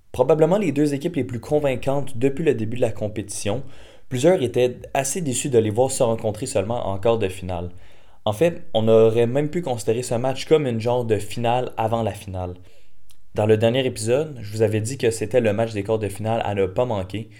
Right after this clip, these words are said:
et vous pouvez être sûr qu'il n'a pas déçu. L'Espagne s'alignait, s'alignait dans son quatre trois trois habituel, avec un onze partant auquel on commence à être habitué. Par contre,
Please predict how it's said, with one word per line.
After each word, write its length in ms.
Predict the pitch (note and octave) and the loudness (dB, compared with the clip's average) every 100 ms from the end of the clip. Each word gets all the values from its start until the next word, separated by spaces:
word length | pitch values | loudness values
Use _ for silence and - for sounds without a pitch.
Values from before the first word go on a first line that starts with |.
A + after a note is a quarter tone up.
| - - - | -20 -20 -6
et 80 | G#2 | -4
vous 140 | G#2 | -4
pouvez 240 | G2 B2 A#2+ | -2 2 2
être 180 | - | 0
sûr 360 | - B2 A#2+ A#2+ | -4 -2 -2 -2
qu'il 140 | - | -6
n'a 120 | A#2+ F#2 | -4 -4
pas 100 | G#2 | -4
déçu. 460 | F2+ - F2+ F2+ - - - - - - | -6 -8 -12 -12 -18 -20 -20 -16 -14 -2
L'Espagne 380 | B2+ C3 E3+ E3 | -2 0 0 0
s'alignait, 480 | D#3+ C3+ C3+ C#3+ C3+ - | -2 -2 0 -2 -2 -8
s'alignait 420 | - C3+ C3 C3 | -6 -4 -4 -4
dans 160 | C#3+ A#2 | -2 -2
son 180 | A2 G#2 | -2 -6
quatre 220 | G#2 C3+ | -4 -6
trois 220 | - A2 | 0 -2
trois 160 | G2+ B2 | 0 -2
habituel, 640 | A2 - - G2+ A#2 A#2+ - | -2 -8 -2 0 0 -4 -4
avec 260 | G2+ B2 | -4 -2
un 100 | A#2+ | 0
onze 180 | B2+ D#3+ | 0 0
partant 380 | - G#2 C#3+ C#3 | 0 -2 -2 -2
auquel 300 | - G#2+ B2+ | -4 -2 -2
on 140 | G#2+ G2 | -2 -4
commence 360 | A2+ A#2+ A#2+ | -4 -4 -4
à 60 | G2+ | -4
être 160 | G2 | -4
habitué. 540 | G2+ G2 F#2+ F2 F2 E2+ _ _ - - - | -6 -8 -10 -8 -8 -10 _ _ -20 -18 -6
Par 140 | - G#2+ | -6 0
contre, 360 | C3 D#3+ - | 0 0 -4